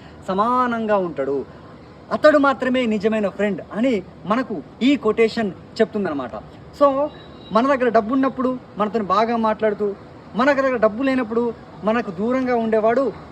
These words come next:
ఎప్పటికీ, ఎప్పటికీ నిజమైన ఫ్రెండ్ కాదు. నిజమైన ఫ్రెండ్ ఎప్పుడైనా సరే సమానంగా ఉంటాడు. నీ దుఃఖంతోని, నీ సుఖంతోని మనకు సంబంధం లేదు. వానితో నువ్వు కలిసి ఉండడమే వానికి నిజమైనటువంటి ఒక ఆనందాన్ని ఇచ్చేటువంటి విషయం.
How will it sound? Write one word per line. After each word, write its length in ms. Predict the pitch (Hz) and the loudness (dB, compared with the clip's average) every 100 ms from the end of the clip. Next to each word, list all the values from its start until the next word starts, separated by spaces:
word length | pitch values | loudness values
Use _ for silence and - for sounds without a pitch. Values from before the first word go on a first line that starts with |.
| - | -8
ఎప్పటికీ, 640 | - - 277 269 277 277 254 | -8 0 2 2 0 -2 0
ఎప్పటికీ 560 | 214 - - 349 285 311 | -2 -2 0 0 2 2
నిజమైన 360 | 262 226 226 208 | 2 2 2 0
ఫ్రెండ్ 240 | 190 180 | -2 -2
కాదు. 260 | 156 127 120 - - | -2 -4 -8 -14 -8
నిజమైన 340 | 190 254 262 247 | 0 2 2 0
ఫ్రెండ్ 260 | 220 214 | -2 0
ఎప్పుడైనా 340 | 214 - 240 220 | -2 0 -2 0
సరే 300 | 220 269 302 - - | 0 0 -2 -10 -10
సమానంగా 580 | 180 202 214 214 196 185 | -4 -2 -2 -2 -2 -4
ఉంటాడు. 500 | 175 147 143 147 123 - - - | -4 -4 -4 -4 -6 -12 -16 -4
నీ 160 | 208 | -2
దుఃఖంతోని, 680 | 190 214 - 254 233 233 233 | 0 -4 -2 -2 2 0 0
నీ 140 | 208 190 | -2 -4
సుఖంతోని 500 | 190 220 202 208 196 | -2 -2 0 -2 -2
మనకు 180 | 175 | -4
సంబంధం 320 | 180 175 180 165 | -6 -6 -6 -2
లేదు. 240 | 151 147 - - - | -2 -4 -10 -14 -8
వానితో 420 | 175 208 208 214 | 0 0 0 0
నువ్వు 220 | 214 202 190 | 0 -2 0
కలిసి 260 | 190 196 | -2 0
ఉండడమే 420 | 214 202 214 277 320 - - | -4 -2 2 2 0 -8 -6
వానికి 420 | 175 196 202 277 311 - - - | -2 -2 -2 -6 -8 -12 -14 -4
నిజమైనటువంటి 880 | 202 254 254 247 214 214 226 294 349 - - - - 180 | 0 2 2 -2 -4 -4 -4 -4 -6 -12 -18 -18 -6 -4
ఒక 140 | 185 165 - - | 0 0 0 -2
ఆనందాన్ని 460 | 185 226 202 202 185 | 0 2 2 2 0
ఇచ్చేటువంటి 540 | - 190 175 175 180 | 0 0 0 -8 -10
విషయం. 380 | 156 151 180 | -10 -6 -6